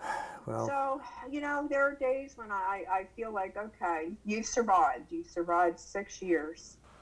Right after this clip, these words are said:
Speaker 2: You don't have a choice. I mean, we have to find a way to survive. Unfortunately, you know, I don't believe in killing myself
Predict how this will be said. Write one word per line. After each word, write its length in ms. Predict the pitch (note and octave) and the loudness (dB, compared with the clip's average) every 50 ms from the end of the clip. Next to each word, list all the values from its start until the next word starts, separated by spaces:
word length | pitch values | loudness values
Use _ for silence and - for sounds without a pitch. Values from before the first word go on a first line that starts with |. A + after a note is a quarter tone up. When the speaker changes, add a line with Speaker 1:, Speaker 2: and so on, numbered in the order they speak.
| - - | -12 -6
Speaker 2:
You 120 | F#3+ A3+ A#3+ | -2 0 2
don't 180 | B3 C4+ C4+ | 2 2 2
have 220 | B3 C4+ C4 A#3+ - | 4 6 6 6 6
a 20 | - | 2
choice. 580 | - - - D4 B3 - - - - - - - | -4 -4 0 2 2 2 0 -2 -8 -14 -8 -6
I 60 | - F3+ | -4 -4
mean, 200 | F3+ F#3 F3+ F3 F3+ | -2 -2 -2 -2 -2
we 120 | F3+ F#3+ F#3+ | -2 -2 -4
have 400 | - - B3+ A3 G#3+ A3 A3 - - - - - | 2 4 6 6 6 4 2 -2 -6 -16 -20 -4
to 440 | - F#3 E3 D#3+ D#3 D#3 D3+ D#3+ F3 - - - | 0 2 2 2 2 0 -4 -4 -6 -8 -2 2
find 320 | E3+ E3 E3 E3+ F3 E3+ | 4 6 6 4 4 2
a 60 | F3 E3 | 2 4
way 420 | E3 D#3+ D#3 D3+ D3+ D3 C#3 C#3 - - | 6 6 6 4 2 0 -4 -8 -4 -2
to 120 | - D#3 | -2 -2
survive. 560 | - - - D3 - D#3 C3+ B2 - - - - - - - | -2 -4 -8 -2 2 4 4 4 4 2 -2 -6 -12 -8 -2
Unfortunately, 1040 | D#3+ E3 D#3 D#3+ F3 - - - C#4 D4+ - - F#3 - - D3+ D3 D3 D#3 - - - - - - - - _ _ _ - | 0 0 0 -2 -4 -8 -8 -4 -4 -4 -4 -4 -6 -6 -2 0 2 2 2 2 0 -4 -16 -20 -20 -20 -20 _ _ _ -12
you 140 | A3 C4 | -10 -6
know, 160 | A#3 F#3 F3+ F3 F#3+ | -2 -2 2 4 4
I 80 | G3 | 4
don't 260 | G3+ G#3+ G#3+ A3+ A3 - | 2 0 -4 -6 -6 -10
believe 440 | G3 F3+ F3+ F3 F3+ F3 E3+ E3+ D#3+ | -12 -10 -6 -4 -2 -2 -2 -2 -2
in 140 | D3+ C#3+ C#3+ C#3 C#3+ - - _ _ - | -6 -6 -8 -12 -16 -20 -20 _ _ 0
killing 280 | - D#4+ C4+ G3 E3+ D3+ | 2 2 2 2 0 0
myself 500 | C#3 C#3+ D3 - - D3 D3 D#3 F#3 | 0 0 0 2 4 6 6 6 6